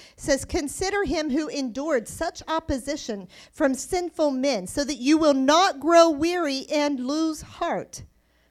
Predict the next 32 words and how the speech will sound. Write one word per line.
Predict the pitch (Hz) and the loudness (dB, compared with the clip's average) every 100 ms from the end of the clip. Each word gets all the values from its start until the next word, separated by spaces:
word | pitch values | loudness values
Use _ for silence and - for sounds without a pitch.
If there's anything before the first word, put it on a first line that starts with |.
| _ _ _ _ _ _ _ _ _ _ | _ _ _ _ _ _ _ _ _ _
Sorry, | _ 226 208 | _ -4 -2
I | 214 | -2
forgot | 240 226 220 | -4 -4 -6
the | |
first | 214 214 214 | -6 -6 -4
part. | 190 165 208 | -4 -2 0
"Who | 311 | 0
for | - 302 | 0 -2
the | 247 | -2
joy | 190 269 349 381 | -4 0 2 2
of | 339 262 - | -2 -8 -16
set | - - 339 247 | -6 0 0 0
before | 294 285 339 330 330 | -6 -4 -2 0 2
him | 262 254 254 | 0 -2 -4
endured | 320 370 262 330 339 | -6 -4 -4 -2 -2
the | 262 | -6
cross, | - 302 233 214 - - - | -6 -2 0 -2 -6 -16 -20
scorning | - - - 349 415 415 415 330 | -14 -10 0 4 6 4 -2 -2
its | 381 359 - - | -4 -4 -6 2
shame, | 339 302 294 | 2 2 0
and | 294 | -4
sat | - 311 226 | -2 -2 -2
down | 285 302 247 247 | -2 0 0 -2
at | 254 262 | -6 -4
the | |
right | 262 277 262 | -2 0 -2
hand | 226 254 247 | -2 -2 -4
of | 220 | -6
the | 233 | -8
throne | - 247 240 | -4 -2 -2
of | 220 | -4
God." | 208 214 165 170 | -2 -2 -2 -8